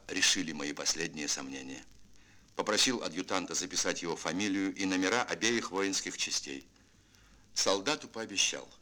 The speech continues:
не позже, чем завтра, будет приказ о его откомандировании. А сейчас надо идти с сержантом. Нарушить приказ никто не имеет права. По приказу и вернется к своим. Солдат не мог скрыть,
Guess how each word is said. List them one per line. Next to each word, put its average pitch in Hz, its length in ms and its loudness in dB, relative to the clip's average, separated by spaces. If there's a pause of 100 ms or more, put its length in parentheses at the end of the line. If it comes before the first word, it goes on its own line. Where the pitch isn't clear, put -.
(420)
не 87 140 -2
позже, 127 460 0
чем - 180 2
завтра, 131 420 0 (340)
будет 175 280 -2
приказ 135 460 2
о 98 60 0
его 95 320 0
откомандировании. 76 920 -4 (500)
А - 140 -2
сейчас - 640 0 (340)
надо 117 200 0
идти - 220 -2
с - 80 4
сержантом. 76 640 -4 (360)
Нарушить 85 440 -4
приказ - 560 0
никто 107 360 -6
не 73 180 -6
имеет 73 280 -4
права. 71 320 -8 (920)
По 120 80 2
приказу 160 480 2
и 151 120 0
вернется 117 520 0
к - 40 -2
своим. 78 440 -4 (1400)
Солдат 113 560 0
не 107 100 -2
мог 110 240 0
скрыть, - 580 -4